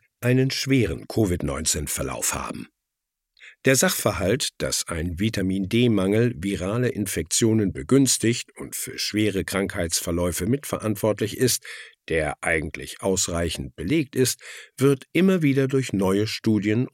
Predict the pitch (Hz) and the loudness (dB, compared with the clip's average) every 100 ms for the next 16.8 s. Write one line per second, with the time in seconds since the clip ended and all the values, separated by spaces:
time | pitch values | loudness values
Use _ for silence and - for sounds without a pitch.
0 | - 113 90 80 82 101 120 - _ - | -8 -6 -4 0 0 0 -2 -10 _ -20
1 | - - - 90 98 110 107 - - - | -10 -4 0 0 2 0 -2 -4 -4 -4
2 | 78 78 90 85 85 80 117 123 92 82 | -8 -6 -4 -4 -4 -2 0 2 0 -2
3 | - - 90 95 92 113 110 117 - - | -4 -6 -6 -4 0 2 4 2 -2 -16
4 | - 110 113 120 - - 123 117 - 139 | -2 2 4 2 -4 -2 -2 -2 -4 -2
5 | 165 - 90 76 73 - 90 87 98 107 | -2 -2 -2 -4 -4 -4 -2 -2 -2 -4
6 | - 180 202 190 175 - 131 123 98 - | -2 0 0 0 -4 -2 0 0 0 0
7 | 110 - _ 156 156 - 175 175 - - | -2 -4 _ -4 -2 -2 0 -2 -2 -4
8 | - - - - - - _ _ _ _ | -4 -4 -6 -10 -10 -16 _ _ _ _
9 | - - - - _ _ 92 85 98 110 | -18 -16 -18 -20 _ _ -8 -4 2 2
10 | 117 120 110 110 - 76 69 - 78 73 | 4 4 4 4 2 -6 -10 -8 -6 -6
11 | - - 131 120 123 120 120 120 113 - | -4 2 2 4 4 4 4 2 2 0
12 | 120 113 127 - - - 95 90 117 - | -2 -2 -4 -8 -8 -4 -2 -2 -4 -8
13 | - - 73 76 107 107 92 101 - 90 | -16 -12 -6 0 2 2 0 -2 -2 0
14 | - 110 104 113 113 110 113 - 110 98 | 2 2 2 -2 -2 -2 -2 -2 -4 -4
15 | 73 98 131 - 107 101 90 - 123 107 | -4 -2 -2 -2 -4 -2 -2 2 2 2
16 | - 101 110 95 87 - 120 | -2 -6 -6 -6 -6 0 2